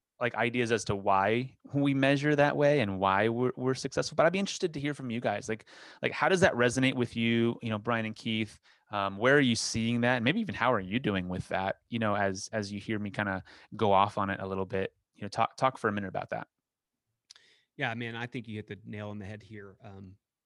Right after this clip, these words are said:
Speaker 2: the, the idea, uh, that I think there's a couple of things that contribute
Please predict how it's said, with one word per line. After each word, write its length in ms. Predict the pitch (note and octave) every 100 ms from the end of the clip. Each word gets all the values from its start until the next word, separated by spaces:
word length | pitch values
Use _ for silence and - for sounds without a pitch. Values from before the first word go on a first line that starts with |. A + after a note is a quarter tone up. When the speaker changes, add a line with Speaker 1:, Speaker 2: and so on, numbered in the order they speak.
| _
Speaker 2:
the, 160 | A2+ -
the 160 | A#2+ G#2+
idea, 480 | G2+ G2 G#2 F#2+ F#2 _ _
uh, 60 | A2 - D3 A2 _ C3
that 320 | A2+ G#2+ G2+ - _ _ _ _ _ _
I 40 | B2
think 140 | F#3+
there's 180 | G3+ C#3
a 60 |
couple 380 | A#2 - D3 C3+
of 100 | A#2
things 300 | - G#2+ F#2+
that 140 | G#2 -
contribute 500 | A2 - A#2+ G#2+